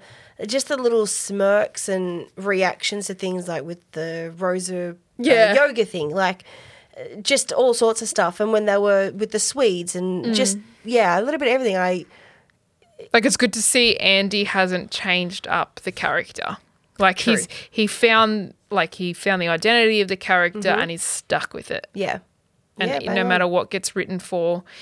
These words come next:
Speaker 2: him by the writers, he still brings that same Andy Samberg to Jake Peralta,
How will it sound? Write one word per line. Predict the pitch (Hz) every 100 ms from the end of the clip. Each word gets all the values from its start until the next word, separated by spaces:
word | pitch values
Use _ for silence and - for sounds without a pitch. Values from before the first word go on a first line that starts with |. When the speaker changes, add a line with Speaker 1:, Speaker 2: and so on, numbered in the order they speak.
| -
Speaker 2:
him | _ 185 165
by | 160 160
the | 160
writers, | 196 233 196 156 185 214 - _ - _ _
he | - 202
still | - 180 170
brings | 175 170 165 165
that | 160 - _ _ _ _ _ _ _ _
same | - 175 151 160
Andy | 170 180 202
Samberg | - 170 160 156 -
to | 226
Jake | 247 214 -
Peralta, | 180 165 165 - 170 160 180